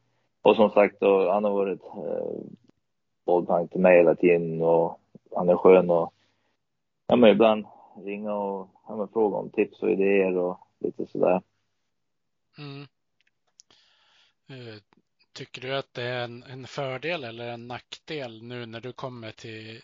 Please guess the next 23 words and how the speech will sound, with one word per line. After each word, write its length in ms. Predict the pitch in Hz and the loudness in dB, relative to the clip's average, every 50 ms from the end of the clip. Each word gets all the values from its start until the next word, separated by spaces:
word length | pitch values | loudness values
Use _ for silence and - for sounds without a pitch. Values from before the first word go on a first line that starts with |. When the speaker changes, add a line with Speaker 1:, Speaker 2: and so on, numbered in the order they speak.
| _ | _
Speaker 2:
till 120 | - 131 123 | -20 -20 -18
Modo 340 | 120 131 139 139 131 - | -16 -14 -14 -14 -14 -14
att 440 | 110 107 110 - _ _ - - - - 117 | -16 -16 -16 -20 _ _ -18 -18 -18 -18 -18
det 100 | 117 117 | -18 -16
är 580 | 113 113 110 107 104 101 104 107 107 107 107 - _ _ _ _ _ _ _ - - | -14 -14 -16 -16 -16 -16 -16 -16 -16 -18 -20 -20 _ _ _ _ _ _ _ -20 -18
två 220 | - 135 120 117 | -16 -14 -14 -12
helt 480 | 113 104 104 123 117 107 104 _ _ _ | -14 -12 -12 -14 -16 -16 -18 _ _ _
nya 360 | 131 123 127 135 139 147 143 | -20 -18 -16 -12 -10 -10 -10
målvakter 540 | 135 120 110 110 107 104 107 104 - - 110 | -12 -12 -16 -16 -16 -16 -18 -18 -20 -20 -20
jämfört 480 | 107 107 107 107 104 - 117 113 _ - | -18 -18 -18 -20 -20 -20 -20 -20 _ -20
med 100 | 113 104 | -20 -20
fjolårssäsongen? 960 | - 127 123 117 113 113 113 - - - - - 151 135 113 92 92 110 131 _ _ _ _ _ _ _ _ _ _ _ _ _ _ _ _ _ _ _ _ _ _ _ _ _ _ _ _ _ _ _ _ _ _ _ _ _ _ _ _ _ _ _ _ _ _ _ _ _ _ _ _ _ _ - - - - - - | -18 -18 -18 -18 -18 -16 -14 -14 -12 -12 -12 -14 -14 -16 -18 -20 -20 -20 -20 _ _ _ _ _ _ _ _ _ _ _ _ _ _ _ _ _ _ _ _ _ _ _ _ _ _ _ _ _ _ _ _ _ _ _ _ _ _ _ _ _ _ _ _ _ _ _ _ _ _ _ _ _ _ -12 -12 -10 -10 -10 -6
Speaker 1:
Det, 160 | - 55 - - | -6 -6 -6 -4
det 120 | - - - | -4 -2 0
är 140 | 95 104 | 2 2
svårt 440 | 98 - - 113 110 110 107 - - | 2 4 8 10 10 10 10 8 4
att 320 | 92 95 101 - - - - | 2 2 2 0 -8 -8 0
svara 300 | - 101 98 101 101 98 | 4 6 8 8 8 6
på 160 | 98 95 92 | 2 -2 -6
så. 440 | - - 110 110 110 107 104 104 110 | -2 2 2 4 2 2 0 -4 -6
Om 80 | 113 | -6
man 140 | 110 107 107 | -6 -8 -8
säger 320 | - - 110 107 101 95 | -6 -4 -4 -2 -4 -4